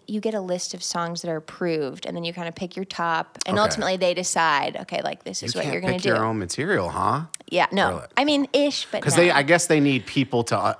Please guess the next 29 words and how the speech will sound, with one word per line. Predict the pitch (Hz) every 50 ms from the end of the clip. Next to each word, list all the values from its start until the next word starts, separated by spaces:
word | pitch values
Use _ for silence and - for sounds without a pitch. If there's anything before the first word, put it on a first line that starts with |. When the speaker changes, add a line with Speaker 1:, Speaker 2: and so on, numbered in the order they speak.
| 107
Speaker 2:
to | - - - 107 95
recognize | 87 101 98 95 - 107 95 98 87 92 92 92 -
the | 92 85
song, | - - 117 110 123 117 85 73 73
right? | 76 85 87 92 95 104 101
The | - 104 98
Speaker 1:
Yes. | 90 101 - 185
Speaker 2:
general | - 104 104 98 98 98 90
audience, | 90 90 90 90 95 95 98 - 349 359
Speaker 1:
And, | 339
like, | 330 302 302
Speaker 2:
they | -
Speaker 1:
there's | 277 247 233
approval, | 240 - - - - 220 220 214 208 220 220 214 214
like, | 208 185 180 -
T | - - - 190 180
V | 175 175 175
stuff. | 170 - - - 175 170 170 170 175 - -
And | - 143
Speaker 2:
Okay. | - 101 85 80 82 90 - - -
Speaker 1:
so | - -
Speaker 2:
This | -
Speaker 1:
it | 349
makes | 359 370
Speaker 2:
is | 370
so | - 392 -
Speaker 1:
sense. | 196 180 175 180
Speaker 2:
interesting. | 175 - - - - - 135 139 - - _
Speaker 1:
Yeah, | - 208 208 196 175 160 -